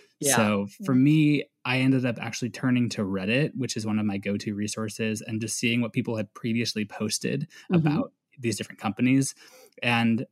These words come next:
Speaker 2: I ended up settling on one that was not the cheapest, but had the better reviews and was more reliable. And that was what was important to me, is making sure all of my belongings would get to my new house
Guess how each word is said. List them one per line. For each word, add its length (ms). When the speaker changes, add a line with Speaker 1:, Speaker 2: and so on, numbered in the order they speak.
Speaker 2:
I 100
ended 240
up 140
settling 380
on 140
one 220
that 180
was 280
not 380
the 160
cheapest, 800
but 240
had 320
the 80
better 200
reviews 600
and 200
was 120
more 180
reliable. 640
And 280
that 240
was 140
what 120
was 120
important 380
to 80
me, 120
is 140
making 220
sure 200
all 200
of 100
my 100
belongings 480
would 80
get 180
to 100
my 120
new 180
house 460